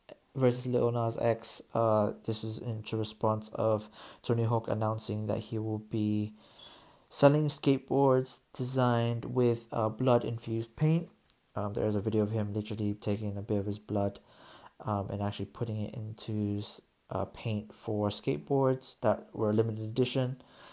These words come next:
uh, that certain people can actually purchase. Um, and then,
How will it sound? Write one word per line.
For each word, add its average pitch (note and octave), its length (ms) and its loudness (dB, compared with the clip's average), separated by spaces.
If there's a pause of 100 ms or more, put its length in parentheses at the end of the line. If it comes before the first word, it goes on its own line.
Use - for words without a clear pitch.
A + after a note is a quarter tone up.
(140)
uh, G2+ 160 2
that - 300 -2
certain G#2+ 260 -4
people G#2+ 240 -4
can G2+ 160 -6
actually G2+ 240 -4
purchase. D3+ 540 0 (1200)
Um, G#2 400 0
and G#2 380 2
then, G#2+ 360 2